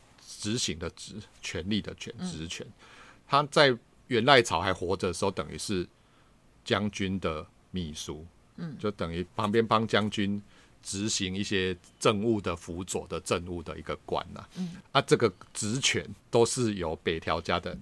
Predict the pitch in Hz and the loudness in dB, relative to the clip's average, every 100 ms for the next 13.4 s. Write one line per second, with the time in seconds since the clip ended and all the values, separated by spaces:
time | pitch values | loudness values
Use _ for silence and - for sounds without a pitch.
0 | - 90 - - 143 131 117 - 98 101 | -10 -10 -4 2 4 6 2 0 -4 -2
1 | 87 87 90 98 90 87 87 80 82 80 | -4 -2 -2 0 -2 -2 -6 -2 -4 -4
2 | _ _ - - - 110 98 82 90 90 | _ _ -20 -20 -6 -4 -4 -6 -2 0
3 | 76 - 73 - - 170 - 101 90 - | -2 -4 -6 -6 -14 -16 -6 -2 -2 0
4 | 80 90 - 82 92 104 87 - 76 90 | -2 -2 -6 -6 0 2 2 0 -2 -2
5 | 87 113 107 110 117 98 85 85 82 85 | -4 0 2 4 4 4 -2 -8 -4 -6
6 | 78 101 95 82 - 82 - 90 - - | -4 -6 -6 -6 -8 -8 -10 -14 -8 -8
7 | - 160 185 175 - - 104 123 104 82 | -8 -10 -10 -10 -8 -2 2 4 4 2
8 | 98 90 98 - - - 82 76 87 - | -2 -2 -4 -6 -8 -4 -4 -4 -8 -10
9 | - - 98 - - 92 - - - - | -16 -16 -12 -12 -12 -18 -20 -20 -8 0
10 | 101 95 110 - 92 87 92 101 101 - | 0 0 -8 -2 -2 2 2 4 4 2
11 | 80 76 87 85 110 110 151 107 107 113 | -6 -2 -2 -2 2 4 4 4 4 8
12 | 127 101 92 80 - - 82 110 95 87 | 8 6 2 0 -4 -6 -6 2 2 2
13 | 87 95 78 | -2 -2 -2